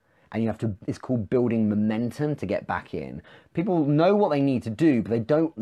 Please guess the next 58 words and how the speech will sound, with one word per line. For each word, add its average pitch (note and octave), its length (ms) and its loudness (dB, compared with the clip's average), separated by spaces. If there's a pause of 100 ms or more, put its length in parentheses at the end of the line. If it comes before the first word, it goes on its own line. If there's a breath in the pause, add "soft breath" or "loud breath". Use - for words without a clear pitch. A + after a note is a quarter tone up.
(140)
you C3 160 -2
don't D3+ 220 2
have C3 160 -4
the A#2 100 -2
willpower C3 520 0
or A#2 80 0
energy A#2+ 380 -2
when F#2+ 140 -4
you're F2+ 80 -4
feeling F#2 300 -6
rubbish D#2+ 420 -6 (160 soft breath)
to - 80 -12
do G#2 160 0
the F#2+ 80 -2
big G#2+ 260 -2
task - 380 -4
to - 80 -8
get G#2+ 160 -6
yourself - 320 -6
really G2 220 -2
moving A2+ 380 2
again. D#2+ 280 -10
So G2 160 -10
the G2 100 -2
little D3+ 280 0
ones C3 240 0
give A#2 140 -4
you A#2 40 0
a G2+ 60 0
bit A#2 80 2
of G#2 80 -4
momentum B2 540 0
with A2 120 -2
some - 180 -4
small G#2 320 -2
wins, A2+ 320 -2 (200 loud breath)
and A2+ 100 -6
it G#2+ 40 -4
really G#2+ 160 -2
helps F#2+ 340 -8
you F#2+ 40 -8
pick - 220 -10
up. C#2+ 220 -6
So G#2 80 -6
that's C#3 180 -2
the C3+ 100 -4
way B2 160 4
I A2 140 0
do G2+ 300 -2
that. C#2+ 320 -8 (180 loud breath)
So A2 140 -2
I A2 40 0
can C3+ 320 -2
get A#2 220 -2
back - 240 -4
into C#3 320 0
it, D#2 160 -6
but, G#2 240 0